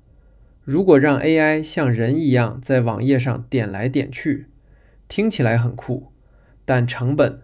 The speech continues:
和可靠性都可能非常糟。真正能落地的，很多时候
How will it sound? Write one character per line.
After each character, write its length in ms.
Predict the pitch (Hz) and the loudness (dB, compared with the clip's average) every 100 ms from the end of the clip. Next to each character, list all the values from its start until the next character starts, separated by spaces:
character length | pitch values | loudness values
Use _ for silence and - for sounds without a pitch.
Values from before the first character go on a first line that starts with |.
| - | -18
和 200 | - 127 | -8 -6
可 220 | 123 123 | -4 -6
靠 220 | 117 143 | 0 0
性 280 | 127 131 - - _ _ | 0 -2 -6 -16 _ _
都 180 | - 165 | -2 0
可 160 | 160 131 | -2 -6
能 220 | - 127 | -8 -12
非 280 | - 151 151 | -6 -2 -2
常 220 | 127 120 | -2 -8
糟。 340 | 123 101 - _ _ _ _ - _ _ _ _ - | -8 -8 -12 _ _ _ _ -20 _ _ _ _ -6
真 180 | - 214 | 2 4
正 200 | 220 170 | 6 4
能 140 | 117 120 | 2 2
落 220 | 165 139 | 4 4
地 200 | 170 - | 4 0
的， 240 | - - - _ _ _ | -2 -12 -20 _ _ _
很 240 | - 123 | -4 0
多 180 | 127 143 | 4 2
时 140 | - | 0
候 340 | 113 117 - | -4 -4 -6